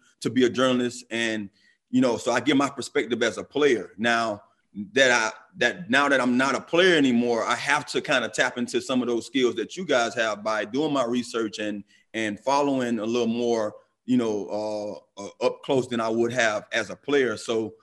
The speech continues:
uh, like I said before, I tip my hat off to you guys who've, who've been this person your entire lives. Like, this is what you want to do. This was your dream job.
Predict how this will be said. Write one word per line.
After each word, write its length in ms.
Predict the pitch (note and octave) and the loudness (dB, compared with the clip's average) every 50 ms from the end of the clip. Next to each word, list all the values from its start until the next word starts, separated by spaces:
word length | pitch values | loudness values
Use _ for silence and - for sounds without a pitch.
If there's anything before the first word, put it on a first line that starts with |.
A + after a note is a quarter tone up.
| _ _ _ - | _ _ _ -6
uh, 120 | G#2 G#2 | -4 -4
like 140 | G#2 A2 A2+ | -4 -2 -2
I 60 | A#2 | -2
said 180 | A2+ - C3 A#2+ | -2 0 0 -2
before, 220 | B2 A#2 A#2+ A2+ | -2 -2 -4 -4
I 60 | G#2+ G#2 | -4 -2
tip 220 | - - F3 B2+ | 0 0 2 2
my 160 | B2+ B2+ B2+ | 2 2 4
hat 200 | B2+ C#3 C#3+ C3 | 4 4 4 4
off 180 | B2 A#2 - - | 2 0 0 -4
to 100 | - A#2 | -6 -4
you 140 | A2+ A#2+ A2 | -4 -2 0
guys 420 | A#2 A#2 A2+ A2+ A2+ G#2 G2 - A2+ | 2 2 2 2 0 -2 -6 -8 -6
who've, 260 | B2 B2 A#2+ A2 G2 - _ _ - | -4 -4 -4 -4 -6 -10 _ _ -4
who've 280 | B2+ B2+ B2 G#2 G2 | -2 -2 -2 -2 0
been 320 | A2 C3 A#2+ A#2 G#2+ - - _ _ _ _ | 0 2 2 2 0 -2 -6 _ _ _ _
this 160 | - C#3 B2+ - | -2 -2 -2 -4
person 520 | - - D#3+ D3 - - B2 A#2 A2 A2+ _ _ _ _ - | -4 -4 -2 -2 -2 -2 -4 -6 -6 -8 _ _ _ _ -2
your 160 | A#2 B2+ A#2+ | 0 0 0
entire 400 | A2+ G2+ - D3+ C3 B2 A#2+ A2+ | 0 0 2 2 4 4 2 2
lives. 420 | A#2 B2 C3 B2+ A#2 G#2+ G2 G2 | 0 2 2 2 2 0 -2 -4
Like, 100 | G#2+ G#2 | -6 -4
this 140 | A#2+ C3 A#2+ | -4 -6 -6
is 100 | A#2 G2 | -8 -6
what 220 | A#2 B2+ B2 - - | -4 -4 -2 -2 -2
you 60 | B2+ | -2
want 200 | A#2+ B2 A#2 G2+ | 0 -2 -2 -4
to 60 | A2 | -4
do. 160 | G#2 A#2 A#2 | -4 -2 -2
This 160 | A#2 B2 B2 | -2 -2 -4
was 160 | A#2 G#2+ - - | -6 -8 -6 -4
your 80 | A2+ | -6
dream 400 | G#2+ G2+ A#2+ C3+ C#3 C#3 B2 A2+ | -4 -2 2 4 4 4 4 2
job. 360 | G2 A2 G#2+ F#2 F#2 F2+ E2+ | 0 -2 -4 -4 -4 -8 -12